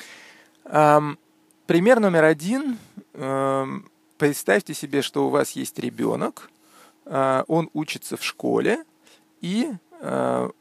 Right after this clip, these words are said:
в школе он получает хорошие оценки. То есть он хорошо учится, он молодец. Но при этом каждые выходные он вместе с друзьями едет к ним на дачу,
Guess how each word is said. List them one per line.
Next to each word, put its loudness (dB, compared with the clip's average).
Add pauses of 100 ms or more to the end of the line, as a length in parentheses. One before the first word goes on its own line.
(140)
в -12
школе 4
он -2
получает -2
хорошие 0
оценки. -8 (240)
То -4
есть -6
он 0 (140)
хорошо 0
учится, -10
он -2
молодец. -2 (1080)
Но 4
при 0
этом 4
каждые 2
выходные -4 (1300)
он 6
вместе -2
с -8
друзьями -2 (380)
едет -2
к -14
ним -4
на 0
дачу, 2